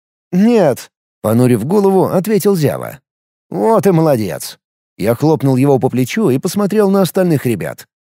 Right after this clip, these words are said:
«А вы чего рты разинули? Через два часа у нас сбор.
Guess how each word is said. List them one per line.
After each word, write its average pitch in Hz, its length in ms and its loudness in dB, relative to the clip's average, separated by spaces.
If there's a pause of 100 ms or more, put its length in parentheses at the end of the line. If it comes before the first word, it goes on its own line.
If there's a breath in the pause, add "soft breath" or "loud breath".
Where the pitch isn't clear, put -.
(220)
«А 147 140 2
вы 208 160 4
чего 214 200 2
рты 208 180 2
разинули? 175 600 2 (300)
Через 170 300 2
два 214 160 4
часа 220 360 2
у 220 40 2
нас 208 180 2
сбор. 170 440 2